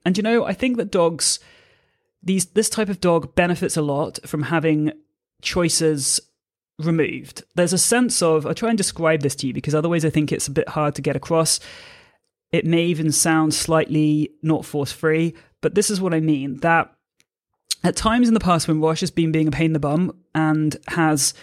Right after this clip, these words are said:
been getting into things she's not supposed to get into, while, for example, I've been trying to work at my computer, and when I've kind of got bored of intervening and distracting her, removing whatever it is, and after I've done this, like, three times or something, I've just been like, "Right, you're gonna go in your crate because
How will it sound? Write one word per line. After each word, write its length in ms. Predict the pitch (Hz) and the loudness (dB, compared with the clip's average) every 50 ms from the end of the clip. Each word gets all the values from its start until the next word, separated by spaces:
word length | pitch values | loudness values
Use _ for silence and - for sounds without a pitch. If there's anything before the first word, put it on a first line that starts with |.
| - - - - _ _ _ - _ | -20 -20 -20 -20 _ _ _ -6 _
been 200 | - 175 170 156 | 2 2 2 4
getting 320 | 156 185 175 170 196 190 | 2 0 0 2 2 2
into 160 | 175 - 160 | 2 2 2
things 240 | 143 165 160 165 160 | 2 2 2 2 0
she's 140 | - 170 139 | 0 0 0
not 100 | 160 156 | 0 0
supposed 220 | - - 160 147 | 0 -2 -2 -2
to 60 | - 143 | 0 -2
get 80 | 147 | -2
into, 380 | 143 151 143 - 165 160 175 170 | -2 -2 -2 0 0 0 -2 0
while, 200 | 104 170 156 160 | 0 0 0 0
for 100 | - - | -2 -4
example, 340 | 147 165 160 151 139 165 160 | -2 0 0 0 0 -2 -2
I've 140 | 151 156 147 | -2 -2 -2
been 140 | - 156 143 | -2 -2 0
trying 160 | - 156 151 | 0 0 0
to 60 | 147 | 0
work 360 | 143 151 151 151 - - - _ | 2 0 0 -2 -4 -8 -10 _
at 140 | 165 151 - | -6 -4 -2
my 160 | 151 156 151 | 0 0 0
computer, 640 | 139 - 151 139 - 156 160 151 - 131 131 143 151 - - - - - _ _ _ _ | 0 -2 -6 -4 -4 -4 -4 -4 -4 -6 -6 -6 -8 -10 -16 -20 -20 -20 _ _ _ _
and 480 | 160 160 160 165 165 165 170 165 - - - _ _ _ _ _ | 2 4 6 4 4 4 2 2 0 -2 -8 _ _ _ _ _
when 180 | 180 190 190 196 | 0 0 2 2
I've 240 | 196 202 202 180 | 2 2 0 0
kind 260 | - - 185 175 170 175 | 0 0 0 2 2 2
of 120 | 160 - | 0 0
got 180 | - 165 - - | 0 0 2 2
bored 320 | 170 165 160 160 156 151 - - | 2 4 4 4 2 2 0 -2
of 420 | 147 147 147 139 135 - - - - | 0 0 0 0 -2 -6 -12 -8 -2
intervening 580 | - 160 151 - 135 160 156 151 143 143 147 151 | -2 -2 0 0 0 2 2 4 4 2 2 2
and 80 | 147 | 0
distracting 500 | 143 139 - - 156 151 - - - 147 | 0 -2 0 2 2 2 2 0 -2 -2
her, 180 | 127 135 143 143 | 0 0 -2 0
removing 480 | 139 147 147 156 156 156 143 151 143 147 | 0 0 0 2 2 2 2 2 2 2
whatever 340 | 143 - 151 139 139 151 | 0 0 -2 0 -2 -2
it 60 | - - | 0 0
is, 320 | 156 135 127 135 135 - | -2 -2 -2 -2 -2 0
and 80 | 156 151 | 2 2
after 240 | 151 160 - - | 2 0 0 0
I've 100 | 160 135 | -2 0
done 200 | - 165 156 151 | 2 0 0 2
this, 140 | 151 143 - | 0 0 0
like, 220 | 151 151 147 - - | 0 0 0 -2 -4
three 240 | - - 160 156 | -4 -2 0 0
times 340 | 147 - 156 156 151 147 143 | 2 2 2 2 4 2 2
or 60 | 143 | 0
something, 400 | 131 - 139 123 131 135 139 139 139 - - - - - - _ | 0 0 -2 -2 -2 -4 -6 -6 -8 -10 -16 -18 -18 -20 -12 _
I've 140 | - 165 165 | 0 0 2
just 160 | 175 196 - | 2 0 0
been 100 | - 175 | 2 2
like, 160 | 160 156 123 147 | 2 2 2 2
"Right, 160 | 156 151 113 | 0 2 2
you're 80 | 170 | 0
gonna 160 | 156 185 196 175 | 0 0 0 2
go 100 | 175 165 | 2 2
in 80 | 156 | 2
your 60 | 151 | 0
crate 320 | 139 - - 151 147 - - | 0 0 -2 -2 -2 -2 -4
because 500 | 143 - - - 147 147 143 135 - | -6 -6 -4 -4 -2 -2 -2 -4 -4